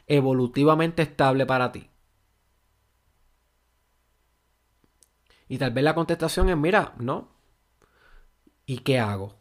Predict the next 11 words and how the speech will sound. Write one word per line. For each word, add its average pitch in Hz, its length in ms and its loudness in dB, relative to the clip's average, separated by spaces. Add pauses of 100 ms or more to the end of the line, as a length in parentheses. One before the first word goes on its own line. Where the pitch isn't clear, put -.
Bueno, 107 380 -6 (100)
pues - 160 -12
considera 127 720 -2
cuál, 156 380 -6 (380)
cuál 190 440 0 (180)
otra 190 300 0
estrategia 180 500 0
evolutivamente 156 680 2
estable 143 580 0 (840)
pudiera 123 400 2
adoptar. - 640 -4